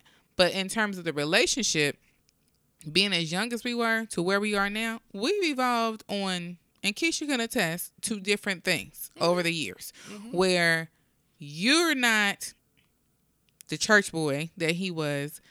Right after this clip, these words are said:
Speaker 1: seventeen, eighteen years ago
Speaker 2: Mm-hmm.
Speaker 1: at all. And I'm still more, like, a little bit more churchier than you. I'm still like,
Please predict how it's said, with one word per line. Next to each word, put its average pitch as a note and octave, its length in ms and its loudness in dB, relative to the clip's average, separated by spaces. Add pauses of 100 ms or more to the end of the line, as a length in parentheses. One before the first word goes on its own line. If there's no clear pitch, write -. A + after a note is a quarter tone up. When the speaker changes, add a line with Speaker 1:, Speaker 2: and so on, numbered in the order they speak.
(260)
Speaker 1:
seventeen, E3+ 680 2
eighteen D#3+ 360 -2
years A#3 300 4
ago C#3+ 400 -2 (100)
Speaker 2:
Mm-hmm. D#3 280 -16 (680)
Speaker 1:
at G3+ 220 10
all. D#3 360 0 (1120)
And F#3+ 520 6 (140)
I'm A3+ 240 2
still G#3+ 380 0
more, F#3+ 380 0
like, E3+ 440 0 (800)
a A3+ 40 0
little B3+ 180 2
bit A#3+ 120 -2
more G#3 160 -2
churchier G#3 520 2
than G3+ 100 -2
you. G3+ 300 2
I'm G3 120 -4
still G3+ 300 0
like, F#3 320 0